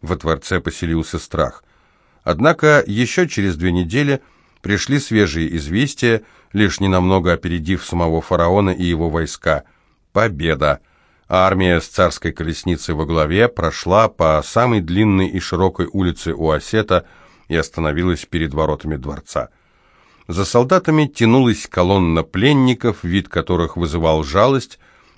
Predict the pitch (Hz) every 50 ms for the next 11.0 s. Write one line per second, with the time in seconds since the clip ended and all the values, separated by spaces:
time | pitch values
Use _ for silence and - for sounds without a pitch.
0 | - - 87 87 80 71 90 101 110 104 - - 160 160 151 139 - - 123 123
1 | 127 - - - 147 160 160 156 156 143 - 127 113 123 139 131 - - 113 104
2 | - 98 82 78 107 147 143 - - 135 127 110 95 92 87 78 80 110 123 117
3 | 110 107 104 92 92 87 85 92 95 95 90 87 82 78 87 85 71 90 90 80
4 | - - - - - _ _ _ _ _ _ _ _ _ _ _ - - - -
5 | 120 120 113 101 95 - - 80 80 78 85 104 123 135 123 117 113 110 - -
6 | - - - 78 87 98 117 120 117 - - - - 101 104 95 - - 87 80
7 | 78 73 - - - 117 117 113 - 95 92 87 - _ - _ _ _ - 92
8 | 101 90 78 80 87 87 85 85 85 82 80 80 - - 78 76 67 69 78 73
9 | 69 - _ _ _ _ _ - 82 78 85 82 76 - - - 127 147 131 -
10 | 92 78 90 82 76 69 64 73 80 73 73 76 78 85 92 92 98 95 82 -